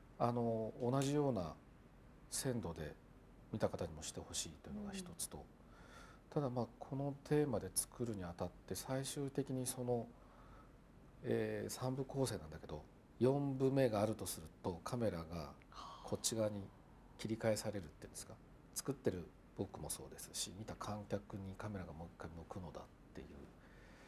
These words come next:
Speaker 1: 子供がひ-、今度は僕らの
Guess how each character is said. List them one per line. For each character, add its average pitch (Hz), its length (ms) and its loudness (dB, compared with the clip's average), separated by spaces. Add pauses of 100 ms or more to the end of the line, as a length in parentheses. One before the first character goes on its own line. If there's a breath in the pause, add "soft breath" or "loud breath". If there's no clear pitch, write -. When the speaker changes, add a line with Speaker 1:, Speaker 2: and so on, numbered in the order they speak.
(180 soft breath)
Speaker 1:
子 - 100 -2
供 123 220 2
が 120 80 4
ひ-、 - 140 -6 (680)
今 113 180 2
度 82 120 -4
は 69 80 -6 (320)
僕 101 220 0
ら 82 100 2
の 78 140 -6